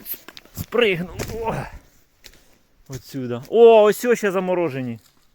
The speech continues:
Є. Да? На гілках. Бачиш? Ось о... А, ні, це не вішенки. Йо-моє.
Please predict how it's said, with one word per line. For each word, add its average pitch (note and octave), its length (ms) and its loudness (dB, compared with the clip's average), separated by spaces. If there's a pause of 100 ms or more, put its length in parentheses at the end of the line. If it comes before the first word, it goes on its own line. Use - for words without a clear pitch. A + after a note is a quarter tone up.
(840)
Є. C3 240 -8 (1800)
Да? F#3 340 0 (2250)
На E3 160 -2
гілках. G3+ 680 2 (640)
Бачиш? D3+ 520 -4 (760)
Ось C#3+ 280 -8
о... G3 260 0 (580)
А, C3+ 100 -4
ні, F3+ 260 -2
це F#3 160 0
не A3+ 140 0
вішенки. G3+ 720 0 (560)
Йо-моє. A#2 540 -4